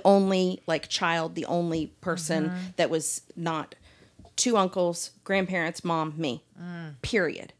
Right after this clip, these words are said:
Speaker 1: So, um, uh, you know, I did what, what you kn-, I didn't know any different. I didn't know any different, but these weird circumstances and all these things. And so that's, it was normal to me. And then I got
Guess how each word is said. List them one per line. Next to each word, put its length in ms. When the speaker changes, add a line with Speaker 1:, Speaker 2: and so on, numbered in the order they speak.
Speaker 1:
So, 640
um, 560
uh, 40
you 160
know, 80
I 80
did 240
what, 180
what 200
you 120
kn-, 140
I 80
didn't 180
know 160
any 140
different. 560
I 80
didn't 240
know 180
any 300
different, 460
but 260
these 300
weird 440
circumstances 880
and 140
all 80
these 240
things. 420
And 160
so 200
that's, 320
it 100
was 220
normal 380
to 140
me. 160
And 100
then 80
I 100
got 480